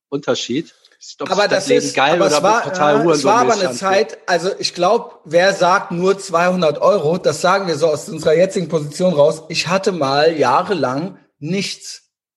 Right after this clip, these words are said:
Speaker 2: Nichts.
Speaker 1: Ja.
Speaker 2: Kein, also man, wer das noch nicht hatte, der weiß nicht, wie das ist. Deswegen, auch wenn Leute mich für unbarmherzig halten, ich weiß schon, wie es ist, nichts zu haben. Und das Ding ist, dass ich nicht so asozi-, nie so asozial war.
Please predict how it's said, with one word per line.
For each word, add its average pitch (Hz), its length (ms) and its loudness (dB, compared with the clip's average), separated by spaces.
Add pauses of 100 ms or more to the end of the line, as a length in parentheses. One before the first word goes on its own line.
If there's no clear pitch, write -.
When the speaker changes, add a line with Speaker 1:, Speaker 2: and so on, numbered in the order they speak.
(160)
Speaker 2:
Nichts. - 640 -2
Speaker 1:
Ja. 139 340 -2 (160)
Speaker 2:
Kein, 226 320 2
also 185 360 0
man, 196 280 -2 (400)
wer 190 120 4
das 233 240 0
noch 190 220 -2
nicht 220 320 0
hatte, 233 240 0
der 165 160 2
weiß 190 320 2
nicht, 196 240 -6
wie 170 60 -10
das 160 220 0
ist. 220 180 0
Deswegen, 190 340 0
auch 156 180 0
wenn 165 140 0
Leute 180 220 2
mich 165 180 -6
für 190 80 -2
unbarmherzig 170 580 0
halten, 156 300 -6
ich - 220 -4
weiß 214 400 2 (280)
schon, 220 340 0
wie 165 40 -4
es 156 140 -8
ist, 190 220 -4
nichts 196 260 -4
zu 170 120 2
haben. 135 260 0 (280)
Und 165 160 -8
das 156 220 0
Ding 247 200 2
ist, 214 420 -2 (360)
dass 180 200 0
ich 226 200 -2
nicht 202 200 -4
so 262 220 4
asozi-, 160 560 -4
nie 214 180 0
so 214 220 4
asozial 160 600 0
war. 180 480 0